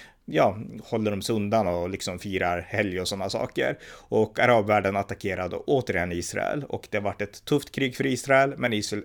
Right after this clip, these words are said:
Israel överlevde den gången också. Så fyra krig har ägnats åt att försöka förinta Israel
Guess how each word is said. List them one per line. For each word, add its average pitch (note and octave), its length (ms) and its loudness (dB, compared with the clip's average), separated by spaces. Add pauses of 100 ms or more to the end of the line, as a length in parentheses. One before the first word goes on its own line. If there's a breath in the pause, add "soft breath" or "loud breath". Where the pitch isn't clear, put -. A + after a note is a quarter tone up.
Israel A2+ 420 0
överlevde F#2 480 -2
den F#2 220 -2
gången F#2 320 -4
också. - 480 -2 (380 loud breath)
Så - 160 0
fyra F3 340 4
krig D3 380 0
har G#2+ 320 2
ägnats C#3 460 0
åt G2+ 160 -4
att G2+ 120 -6
försöka A2+ 320 -4
förinta C3+ 360 0
Israel G2+ 580 0